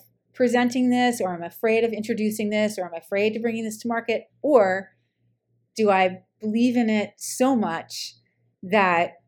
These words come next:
it's a little bit scary how, how, like, exciting this is?" Um, and those are really important moments that I think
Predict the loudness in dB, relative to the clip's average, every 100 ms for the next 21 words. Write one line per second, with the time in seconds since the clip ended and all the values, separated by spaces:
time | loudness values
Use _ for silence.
0 | _ _ -6 -4 0 0 0 -4 0 4
1 | 4 4 0 0 2 2 -2 _ -4 2
2 | 2 2 2 0 -2 _ _ _ -8 -2
3 | 2 2 0 -6 -10 -10 -10 -12 -18 _
4 | _ _ _ _ _ _ _ _ -6 -4
5 | -4 -6 -10 _ _ _ _ _ _ _
6 | _ -2 0 0 4 6 6 0 -2 -2
7 | -2 -4 -4 -2 0 -2 -4 -10 -6 0
8 | 2 2 -2 -10 -6 -6 -6